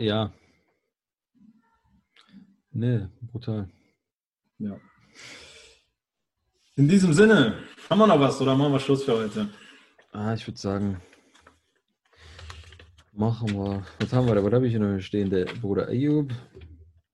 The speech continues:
Speaker 1: Moscheen. Eigentlich hat man noch ein Thema drauf, aber können wir rauslassen. Das war nicht so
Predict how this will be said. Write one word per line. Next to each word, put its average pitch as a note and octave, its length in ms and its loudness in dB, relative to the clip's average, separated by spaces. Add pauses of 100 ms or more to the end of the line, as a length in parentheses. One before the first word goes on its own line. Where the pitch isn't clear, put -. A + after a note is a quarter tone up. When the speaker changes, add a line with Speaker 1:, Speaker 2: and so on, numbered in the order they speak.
(440)
Speaker 1:
Moscheen. G#2 840 -6 (1800)
Eigentlich D3 240 2
hat D#3 100 2
man C#3+ 120 -2
noch C#3 80 2
ein B2 80 2
Thema C#3 240 4
drauf, A#2+ 280 4
aber F#2+ 320 0 (1000)
können A2+ 160 -2
wir A2 60 2
rauslassen. F#2 400 -4
Das F2+ 140 -10
war F#2+ 120 -2
nicht G2 160 -8
so F#2 340 -4